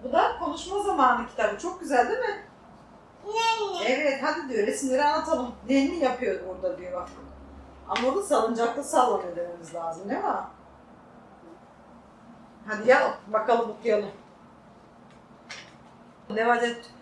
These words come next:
Speaker 1: bu çocuk ne yapıyor?
Speaker 2: Kare.
Speaker 1: Kaydıraktan kayıyor, evet. Peki bu çocuk ne yapıyor, bu kız?
Speaker 2: Nenni.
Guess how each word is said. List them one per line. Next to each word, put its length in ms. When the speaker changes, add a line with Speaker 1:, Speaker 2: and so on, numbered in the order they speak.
Speaker 1:
bu 60
çocuk 300
ne 140
yapıyor? 560
Speaker 2:
Kare. 680
Speaker 1:
Kaydıraktan 960
kayıyor, 560
evet. 640
Peki 260
bu 80
çocuk 280
ne 160
yapıyor, 420
bu 80
kız? 440
Speaker 2:
Nenni. 420